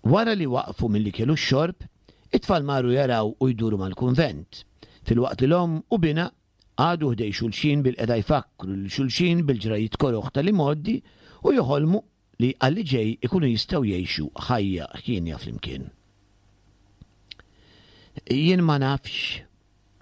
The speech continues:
temmat tajtlhom. "Forsi l-bixra ta' dan il-kunvent qadim u b'xi ħadd jgħix fih, jew li moddi jikraħ tagħna, iżda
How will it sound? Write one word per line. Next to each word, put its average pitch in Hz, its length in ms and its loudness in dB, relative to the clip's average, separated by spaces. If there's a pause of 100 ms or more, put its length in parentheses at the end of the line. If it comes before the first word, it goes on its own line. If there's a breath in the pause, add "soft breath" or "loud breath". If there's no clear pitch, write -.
temmat 147 760 0
tajtlhom. 67 600 -4 (920 loud breath)
"Forsi 185 480 2
l-bixra 151 600 0
ta' 143 140 -2
dan 143 180 -2
il-kunvent 135 800 -2
qadim 139 840 -2
u - 60 -10
b'xi - 320 -4
ħadd 131 240 -2
jgħix 110 400 -4
fih, 143 320 -4 (580 loud breath)
jew 247 260 2
li 220 80 2
moddi 196 500 0
jikraħ 175 320 -4
tagħna, 202 420 -2 (760 loud breath)
iżda 151 180 -2